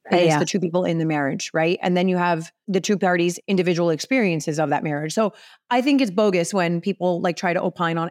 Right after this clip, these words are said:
Speaker 1: anybody's marriage, right? Anybody at all whatsoever, whoever, whoever, whatever. But I do think it's interesting that you bring the point up of, like, having these conversations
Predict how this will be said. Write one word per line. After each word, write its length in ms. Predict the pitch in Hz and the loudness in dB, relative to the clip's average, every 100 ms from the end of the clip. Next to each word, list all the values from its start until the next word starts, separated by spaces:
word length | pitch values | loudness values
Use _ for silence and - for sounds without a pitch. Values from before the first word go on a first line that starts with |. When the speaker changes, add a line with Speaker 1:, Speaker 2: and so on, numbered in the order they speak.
| - | -2
Speaker 1:
anybody's 640 | 294 320 233 240 220 226 | 0 2 4 2 4 2
marriage, 520 | 185 202 190 165 143 165 | 2 2 2 0 -2 -2
right? 180 | 190 - | -2 0
Anybody 340 | 247 196 196 | 0 2 2
at 80 | 180 | 2
all 220 | 165 165 | 2 0
whatsoever, 500 | 170 175 190 165 170 | -2 -2 0 0 0
whoever, 360 | 160 185 165 160 | 0 0 2 0
whoever, 340 | 170 156 156 | 0 0 -2
whatever. 420 | 147 151 147 160 - | -2 0 -2 -6 -2
But 320 | 254 220 196 - _ _ _ | 0 2 0 -6 _ _ _
I 100 | 233 | -4
do 240 | 202 302 440 | 0 2 2
think 220 | 302 233 | 2 0
it's 100 | 214 | 0
interesting 340 | 190 185 208 | -2 -2 -2
that 100 | 190 | 0
you 100 | 196 | 0
bring 160 | 196 196 | 0 -2
the 60 | |
point 260 | 175 208 190 | 0 -2 0
up 160 | 180 202 | 0 0
of, 100 | 175 | 0
like, 220 | 175 - 185 - | 0 -2 -10 -12
having 240 | 180 214 214 | -4 0 2
these 160 | 202 | 0
conversations 580 | - 196 190 202 180 196 | 0 -2 0 0 0 -2